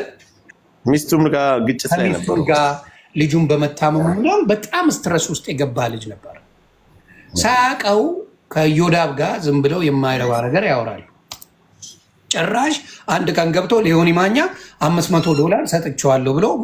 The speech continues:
Speaker 2: ኤማ እኔ ላይ «ና አምጣ ደረሰኝ» ብዬ «አይ በዛኛው ስልኬ ነው» አለ። «ኖ በዛኛው ስልክ ግባና በዚህኛው አምጣ» አልኩ። አልፍ-፣ አልፋታ አልኩት።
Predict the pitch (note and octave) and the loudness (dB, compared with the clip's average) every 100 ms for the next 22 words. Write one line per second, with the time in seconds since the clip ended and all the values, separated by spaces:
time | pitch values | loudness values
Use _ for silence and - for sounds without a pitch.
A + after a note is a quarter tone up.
0 | - F#3+ D#3 E3+ E4+ A3 D#3+ C#3+ A#2+ - | -4 0 2 2 0 0 2 2 0 -8
1 | - _ _ _ _ _ D3+ D#3 D#3 D#3 | -20 _ _ _ _ _ 0 0 0 -2
2 | C#3 C#3 C#3+ E3+ D#3+ F#3+ C#4+ - - - | -2 0 0 2 0 2 0 -4 -10 -2
3 | G#3+ F#3 F3+ D#3 F3+ E3+ E3 F3 C#3 D#3 | 0 2 0 2 0 0 -2 -2 -2 0
4 | C3 A#2+ A#2 D3+ D4+ - _ _ D3+ C#3+ | 2 0 0 0 0 -2 _ _ 0 2
5 | G3+ D4 B3+ - G3 F3 C3+ E3 A#3+ D#4+ | 2 0 0 0 -2 -2 0 2 2 0
6 | F#4+ - - _ _ - E3+ C#3 C3 C3+ | 0 -4 -12 _ _ -4 -2 -2 0 2
7 | B2+ A#2+ A#2 B2 - - - F3+ G3+ - | 2 -2 -6 -10 -10 -12 -4 -2 -2 -2
8 | E3+ G#3 A3 A3 G3 C3+ - | -2 -2 -6 -2 -4 -6 -14